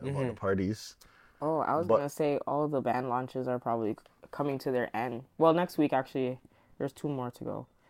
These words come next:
Speaker 1: Oh, okay.
Speaker 3: So if you guys are checking out, uh, costumes for Carnival this year, definitely get <laughs> yourself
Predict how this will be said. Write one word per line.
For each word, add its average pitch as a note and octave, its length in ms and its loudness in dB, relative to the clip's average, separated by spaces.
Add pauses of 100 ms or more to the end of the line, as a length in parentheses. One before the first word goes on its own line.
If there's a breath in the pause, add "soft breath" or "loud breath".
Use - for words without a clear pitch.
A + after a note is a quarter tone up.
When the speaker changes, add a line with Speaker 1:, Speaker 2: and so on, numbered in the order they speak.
(120)
Speaker 1:
Oh, E2 160 -2
okay. - 200 -8
Speaker 3:
So C#3+ 240 4
if C3 120 -4
you C3 80 -2
guys C3+ 240 0
are B2 440 0 (100)
checking C3+ 320 -6
out, B2+ 280 -2 (260)
uh, A#2+ 240 0
costumes E3+ 540 6
for C#3 220 0
Carnival C3 500 0
this C3 220 -2
year, B2+ 300 -2 (460 soft breath)
definitely C3 800 0
get C3 200 -2
<laughs> B2+ 80 -2
yourself D3 360 -2